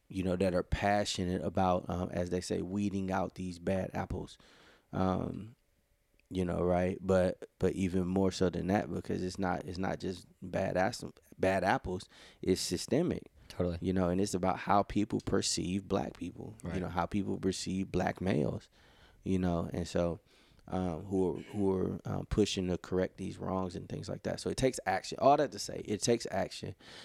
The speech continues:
Speaker 1: you know, and, uh, I think I'm, I'm learning more and more how many people actually hold these views of like, "Oh, we can either, one,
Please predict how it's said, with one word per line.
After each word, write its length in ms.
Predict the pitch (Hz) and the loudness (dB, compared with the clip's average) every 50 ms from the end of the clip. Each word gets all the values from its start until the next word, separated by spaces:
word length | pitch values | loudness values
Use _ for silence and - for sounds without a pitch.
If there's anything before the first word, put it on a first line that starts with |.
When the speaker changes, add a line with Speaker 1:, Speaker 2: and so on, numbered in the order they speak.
| - - | -12 -2
Speaker 1:
you 140 | - 98 98 | 2 2 4
know, 220 | 92 92 90 92 - | 4 4 2 0 0
and, 380 | - 95 92 92 92 90 90 - - - - - - - - - | -2 -2 -2 -2 -2 -4 -6 -10 -14 -18 -20 -20 -20 -20 -14 -8
uh, 320 | - 95 92 90 90 87 85 - | -4 -2 -2 -2 -2 -4 -6 -6
I 120 | - 95 98 | -6 -6 -2
think 280 | - 104 98 95 - - | 0 0 0 0 -2 -4
I'm, 240 | 95 98 98 98 - - | -4 -4 -4 -6 -8 -10
I'm 220 | - 95 95 95 95 | -10 -10 -8 -4 -2
learning 440 | 98 101 101 101 104 101 95 92 92 | 0 0 2 2 2 0 0 -2 -2
more 280 | 95 98 98 98 95 92 | 0 0 2 2 2 0
and 80 | 90 | 0
more 360 | 92 98 101 98 92 92 101 - | 0 0 0 0 0 -2 -4 -6
how 240 | - - - 98 101 | -2 2 4 4 4
many 260 | 104 104 101 95 90 | 4 2 0 -2 -4
people 420 | - - - 110 104 - - 82 - | -6 -4 -2 -2 -2 0 -2 -6 -4
actually 340 | - 170 170 - - 104 - | -6 -6 -8 -8 -10 -12 -4
hold 300 | - - 95 95 95 - - | -2 0 0 0 0 -2 -4
these 240 | 90 - 110 104 | -6 -8 -8 -8
views 280 | 101 98 98 95 98 - | -8 -6 -6 -6 -6 -6
of 100 | 101 101 | -8 -8
like, 180 | 107 - 73 - - | -6 -6 -6 -4 -4
"Oh, 200 | - 110 107 107 | -4 -4 -4 -4
we 120 | 104 107 | -4 -6
can 140 | - - 95 | -6 -6 -6
either, 220 | - 98 101 92 87 - - | -6 -4 -4 -6 -6 -6 -6
one, 400 | 92 98 110 127 131 117 107 95 | 0 2 4 4 6 4 2 -2